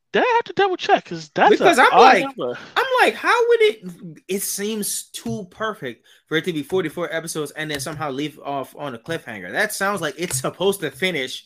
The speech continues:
Speaker 2: at forty-four.
Speaker 1: It actually is forty-four.
Speaker 2: See, I don't,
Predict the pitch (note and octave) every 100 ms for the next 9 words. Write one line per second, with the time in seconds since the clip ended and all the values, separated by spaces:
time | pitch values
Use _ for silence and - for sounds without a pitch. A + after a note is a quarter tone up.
0 | - F3 C3+ G3+ F#3 D3+ G#3+ B2+ - _
1 | - F#3+ B3 C#4 B4 - G#3+ F3+ E3+ A2+
2 | C#3 _ - C#4+ F4+ F#4+ D4+ F4 D#4 -